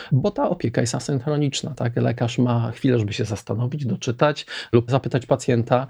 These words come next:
czy te objawy ustąpiły po godzinie, czy po dwóch. Nie musimy tego wszystkiego robić w jednym punkcie,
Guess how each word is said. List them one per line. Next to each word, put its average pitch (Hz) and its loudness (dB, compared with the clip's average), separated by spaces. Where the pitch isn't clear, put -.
czy 117 2
te 120 2
objawy 113 2
ustąpiły 117 0
po 113 -2
godzinie, 110 2
czy 113 -6
po 135 0
dwóch. 123 0
Nie 160 6
musimy 190 2
tego 127 4
wszystkiego 131 2
robić 127 4
w 110 0
jednym 120 4
punkcie, 123 -2